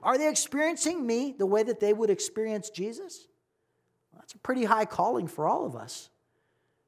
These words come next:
But he's saying that's one of the ways that we know about our spiritual growth. Well, spiritual growth is, first of all, like a baby. It's like something else, Paul says. And the second thing that he says it's like,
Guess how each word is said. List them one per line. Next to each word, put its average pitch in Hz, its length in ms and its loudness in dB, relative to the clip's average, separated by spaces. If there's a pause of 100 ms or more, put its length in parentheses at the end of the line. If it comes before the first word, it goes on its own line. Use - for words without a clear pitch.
But 156 100 -12
he's 156 120 -6
saying 175 380 2
that's 190 280 -2
one 180 220 -2
of 240 80 0
the 240 80 6
ways 147 340 0
that 160 100 -4
we 165 120 -4
know 170 220 2
about 143 420 0
our 139 200 -8
spiritual 131 520 -8
growth. 110 260 -14
Well, 180 240 2 (960)
spiritual 320 600 2
growth 185 360 0
is, 185 180 -2
first 220 380 0
of 214 100 0
all, 175 380 4
like 156 380 -2
a 147 340 0 (400)
baby. 123 560 -2 (680)
It's 202 200 0
like 254 220 2
something 233 500 0
else, 202 280 4
Paul 147 260 0
says. 185 380 -2
And 190 100 -2
the 156 60 -2
second 240 420 -2
thing 202 160 2
that 180 140 2
he 175 100 -2
says 175 400 0
it's 165 240 -2
like, 143 320 0